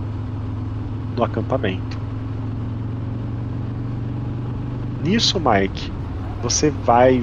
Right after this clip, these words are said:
vendo os ônibus, carros, monitores, crianças ao fundo e o chalé principal já com os preparativos para as atividades.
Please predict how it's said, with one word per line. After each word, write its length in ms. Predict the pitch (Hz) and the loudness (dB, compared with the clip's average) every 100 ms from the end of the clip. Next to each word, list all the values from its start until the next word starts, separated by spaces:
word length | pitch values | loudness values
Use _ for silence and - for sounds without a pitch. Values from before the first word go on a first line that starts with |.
| - | 2
vendo 360 | 110 113 - 104 | 2 2 0 -2
os 260 | 101 - | -2 2
ônibus, 800 | 113 139 139 104 95 - - - - - - - - - | 6 6 4 0 0 4 4 4 -2 -6 -6 -6 -4 2
carros, 580 | 120 127 123 - - - | 4 4 2 0 -2 0
monitores, 1000 | 131 123 104 - 127 139 110 - - - - | 0 0 -2 2 6 6 4 0 -2 -2 0
crianças 840 | - 127 127 143 - - 110 110 | 2 4 4 4 0 -2 2 4
ao 140 | 113 | 4
fundo 520 | - - 143 - - - - - - - - 123 | 2 -2 -2 -2 -4 -4 -4 -4 -4 -6 -4 0
e 80 | |
o 60 | 123 | 2
chalé 500 | - - 123 117 123 | 4 6 6 8 6
principal 720 | - 120 - 107 - 113 113 | 4 -4 -4 -2 2 4 4
já 240 | 110 110 110 - - | 4 4 4 -2 -4
com 240 | 113 107 104 - - - - - - - | -2 -2 -4 -4 -4 -4 -4 -4 -4 -2
os 120 | - | 4
preparativos 920 | - 120 123 117 110 - 135 135 120 - | 6 8 8 6 6 4 4 2 0 0
para 160 | 110 | 2
as 60 | 107 | 2
atividades. 840 | 104 - 107 98 101 127 135 - | 0 0 -2 0 2 2 2 -2